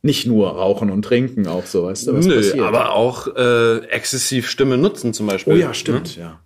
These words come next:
Speaker 1: Meinst du, die nutzt dich ab? Meinst du das?
Speaker 2: Nein, aber es ist ja, du weißt es ja selber, wenn du im Studio bist. Also ich kenn's für mich und ich kenn's auch bei vielen anderen. Wenn du drei, vier Stunden professionell gesprochen
Speaker 1: Mhm.
Speaker 2: hast, was du quasi sonst im, vielleicht im Berufsalltag oder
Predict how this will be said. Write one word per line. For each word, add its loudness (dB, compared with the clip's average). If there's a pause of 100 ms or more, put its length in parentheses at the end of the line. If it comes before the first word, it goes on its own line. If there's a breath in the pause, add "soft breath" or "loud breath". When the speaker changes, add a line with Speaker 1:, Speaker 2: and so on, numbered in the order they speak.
Speaker 1:
Meinst -4
du, -4
die 2
nutzt 0
dich -8
ab? -18 (200)
Meinst -10
du -14
das? -4
Speaker 2:
Nein, 2
aber 2
es -4
ist -6
ja, 2
du -8
weißt -2
es -2
ja 0
selber, 2
wenn 0
du 2
im -4
Studio -2
bist. -4
Also -4 (400)
ich -4
kenn's -2
für -2
mich 0
und -4
ich -12
kenn's -8
auch -6
bei -12
vielen -4
anderen. -4 (400 soft breath)
Wenn -10
du -6
drei, -4
vier -4
Stunden -6
professionell -4
gesprochen -6
Speaker 1:
Mhm. 2
Speaker 2:
hast, -2
was -2
du -2
quasi -2
sonst -2
im, -6 (400)
vielleicht -2
im -6
Berufsalltag -2
oder 0